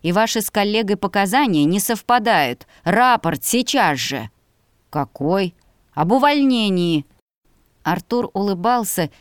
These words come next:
и предвкушал то, как он сейчас красиво поставит мат самому начальнику отдела.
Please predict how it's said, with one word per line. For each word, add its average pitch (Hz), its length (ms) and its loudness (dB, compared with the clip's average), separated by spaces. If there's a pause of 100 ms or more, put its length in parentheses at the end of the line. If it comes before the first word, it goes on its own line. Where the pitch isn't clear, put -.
(140)
и 190 100 -2
предвкушал 220 680 -4
то, - 160 -4
как 202 200 -4
он 202 100 -2
сейчас 196 380 -4
красиво 190 500 -4
поставит 180 520 -4
мат 208 360 -2 (160)
самому 196 420 0
начальнику 190 640 -2
отдела. 151 640 -2